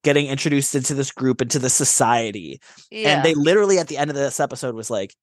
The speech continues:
Speaker 1: "She wanted to be on the show, and she didn't want me on the show," and blah, blah, blah. I'm like, "Why are, why are we doing that?" I don't wanna,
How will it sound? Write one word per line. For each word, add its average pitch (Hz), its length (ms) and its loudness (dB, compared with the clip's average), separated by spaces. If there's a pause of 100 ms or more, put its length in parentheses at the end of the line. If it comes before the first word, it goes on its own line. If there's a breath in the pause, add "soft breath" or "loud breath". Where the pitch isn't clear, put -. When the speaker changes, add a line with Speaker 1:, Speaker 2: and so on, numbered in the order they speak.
(160)
Speaker 1:
"She - 160 0
wanted 214 220 4
to 220 80 0
be 208 80 2
on 220 100 0
the 262 60 0
show, 143 540 2
and 151 140 -8
she 196 120 -2
didn't 208 140 0
want 196 160 0
me 190 80 -6
on 196 100 -8
the 233 60 -4
show," 131 500 -2
and 139 100 -8
blah, 139 100 2
blah, 147 120 -2
blah. 135 100 -8
I'm 139 160 -4
like, 127 140 -4
"Why 151 480 4
are, 143 180 2
why 123 420 0
are 127 120 0
we 120 100 -4
doing 107 220 -10
that?" 80 280 -10
I 120 120 -4
don't 120 200 -2
wanna, 107 320 -6